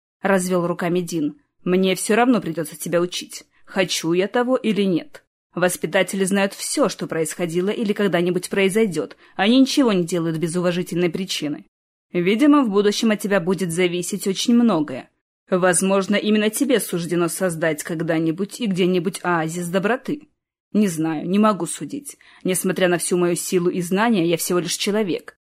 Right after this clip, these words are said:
Поэтому повторяю, я беру тебя в ученицы. Если захочешь, конечно. Для начала, девочка, я хотя бы приведу твоё образование к средней норме для развитых цивилизаций. Согласна учиться?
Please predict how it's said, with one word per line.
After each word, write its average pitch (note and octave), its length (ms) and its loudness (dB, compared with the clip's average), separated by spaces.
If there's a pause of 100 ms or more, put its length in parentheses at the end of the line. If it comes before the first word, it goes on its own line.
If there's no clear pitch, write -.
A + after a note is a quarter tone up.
(120)
Поэтому G#3 340 2
повторяю, F3 640 0 (160)
я C4 200 2
беру A3+ 200 2
тебя F#3+ 240 -2
в F3 40 -4
ученицы. - 640 -4 (300)
Если F#3 340 0
захочешь, G3 520 -2
конечно. D3+ 580 -2 (400)
Для F#3+ 200 0
начала, G3+ 380 2
девочка, C#3+ 540 -6 (180)
я C#4+ 220 2
хотя A#3 300 0
бы G3 120 0
приведу F3+ 340 0
твоё F3+ 260 2
образование F3+ 680 0
к - 80 -12
средней C4 460 4
норме G3+ 440 4
для F#3 200 2
развитых F3+ 540 -4
цивилизаций. G3+ 840 -2 (240)
Согласна G#3+ 540 2
учиться? - 500 -6